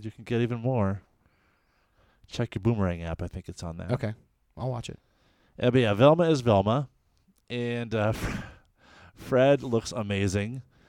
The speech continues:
Speaker 1: Fred comes in with his armor and his ascot.
Speaker 2: He looks like he's straight out of, um, World of Warcraft.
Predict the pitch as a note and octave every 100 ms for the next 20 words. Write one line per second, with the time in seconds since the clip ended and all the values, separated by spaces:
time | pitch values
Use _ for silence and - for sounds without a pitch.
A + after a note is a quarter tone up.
0 | _ _ - C3+ B2+ - C3+ B2 G#2 A2+
1 | A#2 A2 G#2 G2+ F#2+ F#2+ G2 G#2 G#2 A2
2 | - _ _ _ _ G#2 G2+ G#2 F#2+ F#2
3 | - G2+ G2 - - - - - - D#3+
4 | F3+ F3 F3 E3+ - - - - D3+ C#3
5 | - C3+ A#2 - - C3 A#2+ A#2+ A#2 A2
6 | G#2+ G#2 G2 - G#2 G2 F#2 F2 F2 A2
7 | A2+ G#2 G2 F#2+ - F#2 C#2+ -